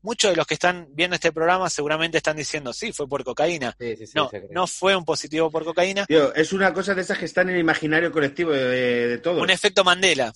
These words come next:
Speaker 1: Es un efecto
Speaker 3: Sí, sí.
Speaker 1: Mandela, que el doping de Maradona fue por cocaína. No,
Speaker 3: ¿Efecto
Speaker 1: nada más
Speaker 3: Mandela?
Speaker 1: ale-
Speaker 3: ¿Qué es el efecto Mandela?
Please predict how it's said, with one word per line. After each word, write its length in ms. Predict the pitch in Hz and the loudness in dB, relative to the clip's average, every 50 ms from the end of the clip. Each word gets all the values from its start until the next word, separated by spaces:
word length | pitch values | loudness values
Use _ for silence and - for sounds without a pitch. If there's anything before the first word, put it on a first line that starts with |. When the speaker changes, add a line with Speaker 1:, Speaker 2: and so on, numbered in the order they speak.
| - _ _ | -14 _ _
Speaker 1:
Es 180 | - 151 - 185 | -10 -10 -8 -4
un 60 | 180 | -4
efecto 300 | 165 - 190 - 143 175 | -2 -2 -2 0 0 2
Speaker 3:
Sí, 20 | |
sí. 20 | 170 | 2
Speaker 1:
Mandela, 400 | 165 156 151 151 131 117 107 101 | 2 0 0 -2 -2 -2 -2 -4
que 120 | - 120 | -4 -4
el 100 | 127 127 | -2 0
doping 260 | 160 170 160 175 175 | 0 0 0 -2 -6
de 120 | 165 160 156 | -4 -4 0
Maradona 540 | 156 151 151 156 165 175 185 196 196 202 - - | 2 4 4 6 4 4 4 2 0 0 -4 -12
fue 260 | - - - 160 156 | -10 -2 -2 -2 0
por 160 | 147 156 143 | 0 -4 -4
cocaína. 520 | 135 143 123 135 131 120 113 113 104 - _ - - - _ - | -4 -2 -2 0 -2 -2 -4 -8 -12 -14 _ -20 -20 -20 _ -4
No, 180 | - 156 160 165 | 0 2 2 2
Speaker 3:
¿Efecto 180 | 160 165 190 | 2 2 4
Speaker 1:
nada 140 | 180 175 180 170 160 | 4 6 6 4 4
más 0 | 170 165 | 2 2
Speaker 3:
Mandela? 160 | 170 180 196 | 2 2 2
Speaker 1:
ale- 120 | 214 202 - | 0 0 -4
Speaker 3:
¿Qué 80 | - 156 | -8 -10
es 140 | - - - | -10 -10 -10
el 100 | 165 151 147 | -8 -8 -8
efecto 260 | 143 147 139 - 139 | -8 -8 -8 -8 -6
Mandela? 400 | 131 135 147 160 190 214 233 | -6 -6 -6 -6 -8 -10 -12